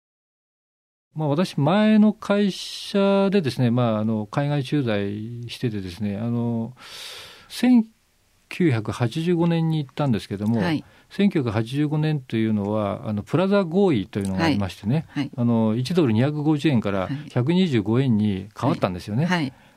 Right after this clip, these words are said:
Speaker 1: その時はですね、もう大変な状況でですね、
Speaker 2: うんうん。
Speaker 1: 今まで二百五十円もらえてたのが百二十五円しかもらえないというね。
Speaker 2: うん。ああ。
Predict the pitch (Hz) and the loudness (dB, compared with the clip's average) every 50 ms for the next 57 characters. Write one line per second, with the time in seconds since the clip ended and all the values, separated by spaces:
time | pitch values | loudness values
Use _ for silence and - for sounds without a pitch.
0 | _ - _ _ - - 156 170 180 - 202 170 147 127 107 104 98 101 87 - | _ -20 _ _ -8 -2 -2 -2 0 0 -2 -2 0 0 0 0 -2 -4 -4 -2
1 | 110 107 101 98 98 101 95 - 123 123 120 117 117 113 _ - - 143 151 156 | -2 0 0 -2 -4 -8 -6 -4 -2 -2 -2 -2 -4 -6 _ -6 -4 -2 0 0
2 | 160 160 151 127 - 165 160 156 160 160 160 160 160 156 139 131 156 151 151 151 | 0 0 -2 -4 -6 -6 -4 -2 -2 -2 -2 -2 -2 -2 -2 0 0 0 0 -2
3 | 135 - 156 151 151 147 156 135 110 101 - - 107 107 101 - 156 151 143 131 | -2 -2 -2 0 2 2 2 2 0 -2 0 0 0 2 2 0 -2 -4 -6 -6
4 | 135 131 123 - - - - 156 170 214 240 233 165 120 110 123 151 180 185 170 | -8 -10 -10 -14 -18 -8 -2 2 4 4 4 4 4 4 4 4 2 2 0 0
5 | 170 190 185 170 190 190 147 113 101 104 107 113 117 110 117 104 107 95 90 90 | 0 0 2 2 2 2 4 4 2 2 2 0 -2 -4 -4 -6 -4 -4 -4 -6
6 | 90 87 85 - 95 143 156 175 185 196 170 131 98 - 98 117 151 127 - 107 | -6 -8 -6 -6 -2 0 2 4 4 4 2 2 0 2 0 0 0 0 -2 -4
7 | 92 87 90 85 80 85 85 80 78 78 - - 87 170 - 110 127 151 170 165 | -4 -4 -6 -6 -8 -10 -12 -12 -12 -8 -8 -4 -2 0 2 2 2 4 2 2
8 | 127 | 0